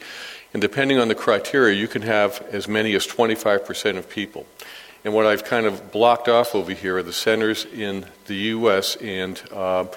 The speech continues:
that give you some idea what the prevalence of gestational diabetes could be. So it's twenty-five percent, uh, down in Bellflower and in Cleveland, essentially.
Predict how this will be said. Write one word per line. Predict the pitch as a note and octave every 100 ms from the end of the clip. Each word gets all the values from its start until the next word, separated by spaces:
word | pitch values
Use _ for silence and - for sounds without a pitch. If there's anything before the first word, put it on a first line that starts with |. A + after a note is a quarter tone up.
| - -
that | - F#2
give | G#2
you | G2
some | - A#2+ A#2
idea | G#2+ G2+ F#2
what | F#2+
the | -
prevalence | - A2 G#2 G#2 -
of | F#2
gestational | - F#2 - F#2+ - F#2+
diabetes | F2 F#2 F2+ F2+ E2+ -
could | - A2 F2+
be. | E2 D#2 - - -
So | - G2
it's | E2+ -
twenty-five | - A#2 A2+ A#2 A2
percent, | - - A2 G#2+ - -
uh, | F#2 F#2 F2+ G2 G#2
down | G2 G2
in | F#2
Bellflower | F2 G2+ G#2+ A#2+ A2+ A2+ A#2
and | A2+ F#2
in | F2+
Cleveland, | - A#2 A2+ A2+ A2
essentially. | - A#2 A2 A#2+ A2+